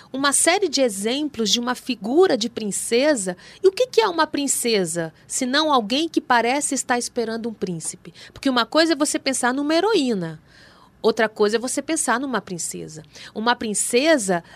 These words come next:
há uma expectativa em torno dela que ela vai encontrar um momento onde esse príncipe vai chegar. Então, nós, mulheres, somos educadas,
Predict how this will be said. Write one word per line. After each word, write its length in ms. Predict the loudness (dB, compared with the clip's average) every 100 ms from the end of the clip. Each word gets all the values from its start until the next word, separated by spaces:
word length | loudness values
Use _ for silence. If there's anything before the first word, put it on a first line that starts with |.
| 0
há 160 | 2 2
uma 180 | 2
expectativa 1080 | -2 -2 -4 -6 -4 -8 -2 0 2 2 0
em 80 | -6
torno 440 | -4 -4 -2 -6
dela 480 | -4 -2 0 -2 -4 -8 -20
que 80 | -6
ela 140 | -2 0
vai 240 | 0 0
encontrar 720 | 0 -4 -4 -2 2 2 0 -6 -20 _
um 80 | -4
momento 840 | 2 2 2 2 0 0 0 0 2
onde 180 | 0 0
esse 160 | -2
príncipe 600 | -4 -4 0 0 -2 -4
vai 180 | -2 0
chegar. 400 | 0 -2 -6 -8 -10 -20 -12
Então, 320 | -2 0 0 -2
nós, 560 | -2 0 2 0 0
mulheres, 760 | -4 -2 0 0 0 -4 -6 -8 -16
somos 400 | -6 -4 -4 0
educadas, 1120 | 0 2 -2 -4 0 2 2 0 -2 -2 -8